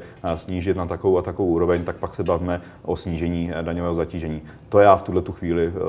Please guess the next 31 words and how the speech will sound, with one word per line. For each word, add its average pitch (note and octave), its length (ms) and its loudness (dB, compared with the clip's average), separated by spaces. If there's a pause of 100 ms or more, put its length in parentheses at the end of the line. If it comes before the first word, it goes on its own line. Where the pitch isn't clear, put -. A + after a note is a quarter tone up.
eh, E2 40 -4
takový F2 280 -2
prostor, E2 540 -2
eh, E2 360 0
prostor E2 320 -8
nevidím, D#2+ 420 0
ač G2 140 2
bych G2 160 0
si G2 100 -4
ho F#2 100 0
jako E2+ 220 0
liberální D#2+ 520 -2
ekonom D#2 320 -8
přál. D2+ 220 -6
To G#2+ 100 -2
zase G2+ 200 6
jako F#2+ 160 -2
říkám F2+ 280 -2
férově, E2 440 0 (640)
eh, E2 60 -6
že, E2 320 0 (100)
eh, E2 240 -6
člověk F2+ 300 2
musí F2+ 220 -4
vnímat E2+ 300 -2
nějakou, E2+ 380 0 (800)
eh, E2 40 0
jistou, F2 420 2 (140)
eh, E2 200 -4
ekonomickou F2+ 640 0 (200)
realitu. E2 480 4